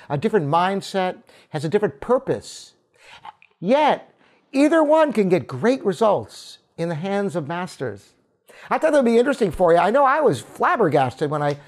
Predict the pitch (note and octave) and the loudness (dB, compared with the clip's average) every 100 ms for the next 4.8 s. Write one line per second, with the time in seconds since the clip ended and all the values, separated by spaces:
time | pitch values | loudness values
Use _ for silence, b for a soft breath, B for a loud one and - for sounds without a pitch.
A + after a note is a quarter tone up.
0 | B F3 F#3+ G#3 D4+ C#4+ D#3 C3 - B2 | B -2 2 2 2 2 0 -2 -4 -6
1 | A2+ - B B C3 G3+ G#3 - - B3 | -6 -14 B B -2 0 0 -2 -10 -6
2 | D4+ - D3+ F2 - - _ b b E3+ | -6 -6 -10 -10 -16 -20 _ b b -4
3 | E3+ E3 - G#3+ G#3+ G3 G#3 - E3 D3 | 0 -2 -2 0 2 2 -2 -2 -6 -4
4 | D3+ D3+ - D#3+ F#3+ G#3+ D3+ B2 | -6 -8 -2 0 0 -2 -8 -12